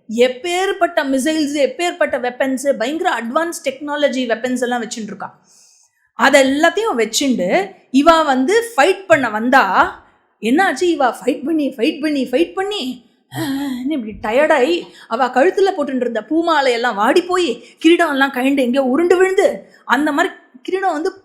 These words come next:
பறக்க ஆரம்பிச்சுடுதான் அங்கங்க. அப்படியே கருடன் விட்ட உடுல கிரீடமெல்லாம் எங்கேயோ போய் பறந்து விழுந்துதான். ஆக என்னாச்சா, இந்திரனுக்கு ஒரே கன்ஃபியூஷன் ஆயிடுது இப்போ.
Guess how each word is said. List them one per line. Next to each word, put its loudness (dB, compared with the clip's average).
பறக்க -4
ஆரம்பிச்சுடுதான் -10
அங்கங்க. -4
அப்படியே -4
கருடன் -2
விட்ட 0
உடுல 2
கிரீடமெல்லாம் 0
எங்கேயோ 2
போய் -2
பறந்து 2
விழுந்துதான். 2
ஆக 0
என்னாச்சா, -4
இந்திரனுக்கு 2
ஒரே 2
கன்ஃபியூஷன் -2
ஆயிடுது -10
இப்போ. -20